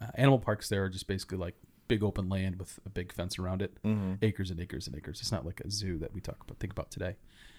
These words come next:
Speaker 1: Anyways, we're just driving, and, like, a herd, I don't know if they're called a herd, but herd of hippos just cross the road, and they're super fast on land.
Speaker 2: Dang. Did you know they can't swim?
Speaker 1: What? Then how, what do they do then? They just float?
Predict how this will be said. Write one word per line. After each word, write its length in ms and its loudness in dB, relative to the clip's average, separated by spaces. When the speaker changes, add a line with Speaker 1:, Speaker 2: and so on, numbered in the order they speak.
Speaker 1:
Anyways, 280 6
we're 80 8
just 160 0
driving, 460 2
and, 380 0
like, 120 -4
a 20 -4
herd, 280 4
I 20 4
don't 80 0
know 60 0
if 60 -4
they're 60 -6
called 240 0
a 40 -2
herd, 240 0
but 200 -2
herd 260 8
of 140 2
hippos 420 2
just 160 -8
cross 360 2
the 60 -2
road, 300 2
and 140 4
they're 80 0
super 400 2
fast 400 -2
on 120 -4
land. 280 -8
Speaker 2:
Dang. 260 -2
Did 120 -2
you 60 4
know 140 4
they 80 2
can't 240 -2
swim? 240 0
Speaker 1:
What? 200 6
Then 120 6
how, 160 6
what 160 6
do 60 8
they 100 8
do 140 12
then? 240 -2
They 80 0
just 120 -4
float? 320 2